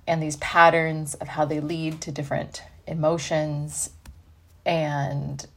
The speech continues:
diagnoses and pain, really, in people's lives. And so, uh, the body detective is what my clients have called me over the last,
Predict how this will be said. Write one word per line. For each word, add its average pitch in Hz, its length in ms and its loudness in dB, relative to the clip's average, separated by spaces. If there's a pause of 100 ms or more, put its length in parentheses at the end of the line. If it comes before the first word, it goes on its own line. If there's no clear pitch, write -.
diagnoses 151 1400 -2
and 139 500 -6 (140)
pain, 175 560 -4
really, 151 220 -2
in 147 100 -2
people's 151 340 -6
lives. 151 400 2
And 160 220 -8
so, 156 500 4 (1000)
uh, 151 560 2 (380)
the 165 60 -4
body 151 340 4
detective 151 760 -4 (840)
is 165 200 -2
what 170 120 0
my 156 120 6
clients 156 500 0
have 156 460 2 (200)
called 151 420 4
me 156 180 -4
over 160 300 0
the 151 100 -2
last, 156 640 -2